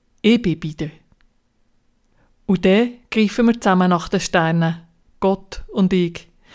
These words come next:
Ich zünde ein neues Zündhölzli an und zünde damit eine Kerze an. Die erste Kerze am Adventskranz.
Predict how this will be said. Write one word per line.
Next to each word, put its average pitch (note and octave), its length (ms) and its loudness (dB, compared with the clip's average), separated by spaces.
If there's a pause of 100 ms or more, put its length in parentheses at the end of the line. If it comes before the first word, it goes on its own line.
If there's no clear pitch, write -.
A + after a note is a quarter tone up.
(280)
Ich A3+ 140 -2
zünde A3+ 260 6
ein G#3 240 4
neues A#3 300 4
Zündhölzli C4+ 720 0
an A#3+ 240 2
und - 180 -4
zünde G#3+ 280 2
damit G3+ 400 2
eine - 100 -6
Kerze G#3+ 580 -4
an. E3+ 280 -2 (760)
Die F#3 200 -6
erste A3 400 2
Kerze F3 560 -4 (140)
am F#3 140 2
Adventskranz. D3+ 920 -4